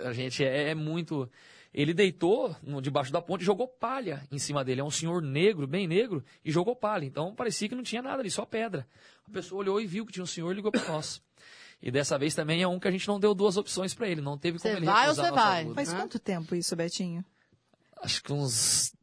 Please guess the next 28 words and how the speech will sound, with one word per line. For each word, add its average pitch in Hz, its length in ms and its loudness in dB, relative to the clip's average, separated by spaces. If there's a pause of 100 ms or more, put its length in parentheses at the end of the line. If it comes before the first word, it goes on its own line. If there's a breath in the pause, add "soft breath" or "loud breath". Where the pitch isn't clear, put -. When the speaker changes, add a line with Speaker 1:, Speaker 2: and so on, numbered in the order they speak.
Speaker 1:
três 135 380 6
anos, 143 540 4
mais 139 240 2
ou 143 60 0
Speaker 3:
Porque 453 120 6
eu 466 40 6 (100)
Speaker 1:
menos. - 20 6
Speaker 3:
lembro, 339 360 2
mais 247 480 2
ou 220 60 4
menos, 214 260 2
você - 80 2
publicou - 420 0
alguma 185 220 6
Speaker 1:
Publiquei, 165 160 6 (100)
Speaker 3:
coisa, 147 380 6
não 135 200 2
Speaker 1:
isso 139 100 -4
Speaker 3:
foi? 233 340 4
Speaker 1:
foi, 135 100 0
foi 147 180 2
bem 143 180 2
bacana. 127 320 0
Eu 120 40 -4
publiquei 139 300 0
no 131 80 -2
meu 123 60 -2
Facebook 131 680 -4